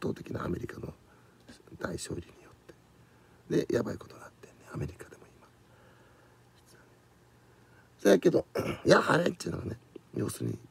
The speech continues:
イ-、イーユーのことやから。ヨーロッパの君主たちのことやか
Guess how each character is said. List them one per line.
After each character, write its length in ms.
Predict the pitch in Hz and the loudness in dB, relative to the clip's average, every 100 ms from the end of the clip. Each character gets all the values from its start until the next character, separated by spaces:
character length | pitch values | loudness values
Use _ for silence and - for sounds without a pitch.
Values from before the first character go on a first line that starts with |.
| - - | -20 -4
イ-、 100 | 117 | 0
イ 20 | |
ー 280 | - 135 - | 4 6 8
ユ 100 | 196 | 8
ー 40 | 175 | 8
の 80 | - | 4
こ 100 | - | -4
と 80 | |
や 60 | - | -10
か 40 | |
ら。 60 | - - - - | -20 -20 -10 4
ヨ 140 | - | 6
ー 20 | |
ロ 80 | - | 8
ッ 40 | |
パ 200 | 175 - | 6 2
の 60 | - - - - - - - - - _ - | -10 -10 -20 -20 -20 -20 -20 -18 -20 _ 4
君 180 | - 143 | 8 8
主 160 | - | 6
た 120 | - | -8
ち 120 | 107 - | -10 -12
の 80 | |
こ 60 | - - | -18 -20
と 60 | |
や 60 | - | -20
か 120 | - | -20